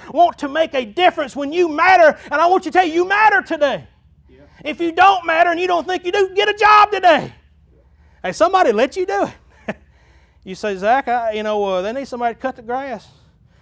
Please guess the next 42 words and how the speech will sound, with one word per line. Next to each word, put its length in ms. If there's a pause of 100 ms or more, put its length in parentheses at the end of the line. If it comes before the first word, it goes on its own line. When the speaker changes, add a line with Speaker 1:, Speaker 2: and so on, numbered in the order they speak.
(160)
Speaker 1:
All 200
I 80
got's 240
a 20
pair 220
of 80
scissors." 480 (1200)
Well, 180 (240)
if 160
you 120
wanna 220
bring 280
and 100
cut 200
them 240
<laughs> 80
grass 260
with 60
them 120
scissors, 340
come 160
do 80
it. 80 (1000)
I 60
want 140
you 20
to 60
know 60
that 120
God 260
will 80
use 300
you. 160 (840)
Now, 120
I 40
ain't 140
telling 180
y'all 240
gonna, 160
gonna 400
do 160
that. 220